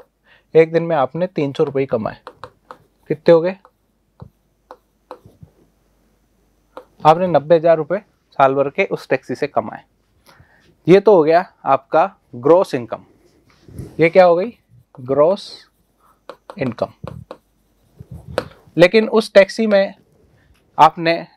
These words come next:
एक बार, अ, इतना, अ, ये कमाया है, उस टैक्सी के मेंटेनेंस में आपने कुछ पैसा खर्च करा। यदि बीस हज़ार रुपये आपने टैक्सी के मेंटेनेंस में, अ, जैसे टायर वगैरह कुछ चेंज कराना है या जो भी चीज़ है,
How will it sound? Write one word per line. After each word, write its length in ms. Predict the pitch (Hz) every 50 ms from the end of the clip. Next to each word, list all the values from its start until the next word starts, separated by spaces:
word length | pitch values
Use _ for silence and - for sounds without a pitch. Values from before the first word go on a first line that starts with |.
| _ -
एक 180 | 160 156 156 156
बार, 280 | 160 160 156 147 139 - -
अ, 60 | -
इतना, 280 | 139 143 143 - 170 160
अ, 320 | 151 135 - - 147 139 135 - _ - -
ये 140 | 190 208 208
कमाया 360 | - 175 147 131 113 113 104
है, 240 | 104 107 - _ _ _ _ _ _ -
उस 180 | 208 196 -
टैक्सी 340 | - 208 202 - - - 240
के 120 | 214 240 220
मेंटेनेंस 600 | 202 185 175 175 165 190 202 208 214 196 - 196
में 180 | 185 180 180
आपने 400 | - - 151 151 - 170 170 180
कुछ 320 | 175 - 175 170 - - - _ _
पैसा 200 | - 147 - 160
खर्च 260 | 151 - - 131 - -
करा। 300 | - 120 - - - _ _ _ _ _ - - - - - _ _ - -
यदि 140 | 139 139 151
बीस 280 | 135 170 202 214 -
हज़ार 220 | 214 202 208 202 202
रुपये 180 | 196 196 208
आपने 240 | 190 180 180 185 190
टैक्सी 300 | 190 196 170 - - 196
के 100 | 190 185
मेंटेनेंस 480 | 165 160 151 147 165 151 156 160 160 -
में, 180 | 160 151 151 147
अ, 380 | - - - 147 143 143 143 139
जैसे 280 | 135 135 - - 151
टायर 360 | 135 - 127 127 131 139 143
वगैरह 280 | 143 139 135 135 139 143
कुछ 160 | 139 - 147
चेंज 260 | - - 139 135 135
कराना 280 | 131 - 127 127 127 135
है 60 | 135
या 80 | 135 143
जो 260 | 143 139 - 165 175
भी 100 | 165 165
चीज़ 240 | 151 - 131 120 123
है, 140 | 117 -